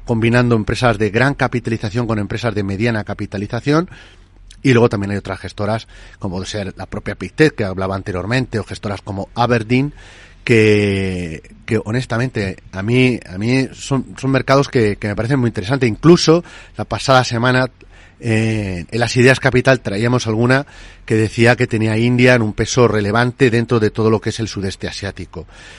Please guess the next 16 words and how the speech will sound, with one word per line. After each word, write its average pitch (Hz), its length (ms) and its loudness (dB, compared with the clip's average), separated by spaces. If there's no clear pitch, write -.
India, 117 560 4
a 117 140 -2
pesar 143 640 4
de 120 180 0
esas 120 260 2
valoraciones, 135 800 4
los 117 180 0
catalizadores 113 920 2
están 107 300 -8
ahí 131 300 4
desde 117 200 2
el 107 80 -2
punto 120 220 -2
de 117 60 4
vista 110 240 -2
económico. 131 760 -2